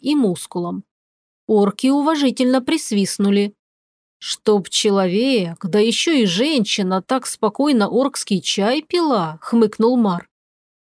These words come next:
«Меня было кому тренировать», усмехнулась я. «В счет долга чести. Кстати, я снова тебе должна». «Так, все, нам уже спать пора», резко подорвалась Рита, стала собирать детей,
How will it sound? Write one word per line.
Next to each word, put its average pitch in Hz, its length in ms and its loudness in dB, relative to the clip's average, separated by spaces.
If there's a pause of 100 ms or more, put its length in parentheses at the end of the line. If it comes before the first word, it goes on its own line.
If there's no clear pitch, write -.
(240)
«Меня 294 460 4
было 247 400 2
кому 214 320 2
тренировать», 226 760 0
усмехнулась 208 720 -2
я. 185 160 -4 (320)
«В 226 140 2
счет - 380 0
долга 285 440 2
чести. - 580 -4 (320)
Кстати, - 640 -4 (200)
я 262 220 2
снова 269 380 2
тебе 247 260 0
должна». 220 460 0 (1080)
«Так, 285 480 2
все, 311 460 2
нам 302 300 2
уже 403 180 0
спать 254 440 -2
пора», 254 440 0
резко 240 380 0
подорвалась 220 640 2
Рита, 302 340 0
стала 320 400 0
собирать 202 440 0
детей, 240 440 -4